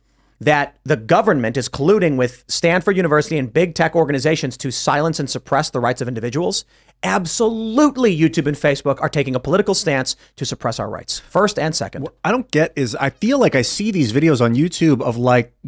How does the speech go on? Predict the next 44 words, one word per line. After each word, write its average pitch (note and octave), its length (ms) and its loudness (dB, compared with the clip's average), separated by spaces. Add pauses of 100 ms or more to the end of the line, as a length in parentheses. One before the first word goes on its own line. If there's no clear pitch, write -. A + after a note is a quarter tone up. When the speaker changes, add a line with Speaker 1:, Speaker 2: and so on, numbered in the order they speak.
(180)
Speaker 2:
a C#3 80 2
dude C#3+ 300 4
walking C#3 360 4
into D3 180 4
a B2+ 40 4
shop, B2+ 500 2 (180)
and C3 120 4
then C3+ 120 4
the C3 60 2
guy C#3 460 0
at C#3 160 0
the C3+ 60 4
shop - 280 0
pulls D3 240 2
out D3+ 140 4
his C3+ 160 2
weapon C#3+ 360 2
and B2+ 180 2
fires C#3 400 2
at A#2+ 100 -2
the B2 80 -2
guy, A2 420 2
and, C3 100 -2
like, C3 180 0 (400)
they're D#3 140 6
all A3 140 6
on G#3 100 4
YouTube. E3+ 480 2
Speaker 1:
What B2 100 -2
do D#3+ 40 4
you, E3 40 4
Speaker 2:
It's C3+ 80 -2
Speaker 1:
what E3+ 80 4
do D#3+ 60 2
you, D3 100 -2
what D3+ 80 -2
do - 20 2
you D3+ 60 2
mean, C#3+ 100 0
like, A2 80 0
Speaker 2:
like F#3 80 2
Speaker 1:
a - 20 -4
movie? D#3 180 4
Speaker 2:
videos. D4 180 2